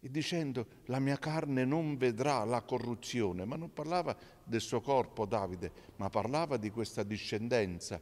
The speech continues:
di... perché Gesù nella, nella sequela di discendenza di Giuseppe, della tribù di Davide, e Gesù nel suo corpo non vide la corri-,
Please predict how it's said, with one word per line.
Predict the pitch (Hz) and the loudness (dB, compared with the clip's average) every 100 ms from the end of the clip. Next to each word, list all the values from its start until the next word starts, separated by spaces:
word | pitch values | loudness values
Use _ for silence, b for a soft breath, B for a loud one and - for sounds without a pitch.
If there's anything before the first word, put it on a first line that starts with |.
| B B - | B B -14
di... | - 113 101 B B B B - | -2 0 -2 B B B B -6
perché | 90 - | -6 -4
Gesù | 160 180 - 151 123 - - - | -4 -4 -2 -2 -2 -8 -20 -18
nella, | - 95 101 98 95 92 85 - - | -6 -2 0 2 2 2 -2 -12 -8
nella | 95 95 | -4 -4
sequela | 90 98 131 131 117 - B B B B B - _ _ _ _ - | -4 -4 -2 0 0 -2 B B B B B -20 _ _ _ _ -10
di | 98 | -6
discendenza | 107 - 110 113 127 113 | -4 -2 0 2 0 0
di | 95 98 | -2 -4
Giuseppe, | 95 139 - 120 120 | -4 -2 -2 -2 0
della | 95 95 92 | 0 0 0
tribù | - 117 110 | -2 -4 -2
di | 113 113 | -2 0
Davide, | 135 117 95 107 107 - - | 2 2 0 -2 -2 -4 -10
e | 120 | -4
Gesù | 123 160 220 180 - B B B - - - | -2 -2 -2 -4 -8 B B B -20 -20 -4
nel | 123 | -2
suo | - 175 | 0 0
corpo | 190 196 - 151 | 0 -2 2 2
non | 160 143 | 4 2
vide | 135 107 113 101 - | 0 2 2 2 0
la | 107 123 | 0 2
corri-, | 120 120 113 | 2 0 0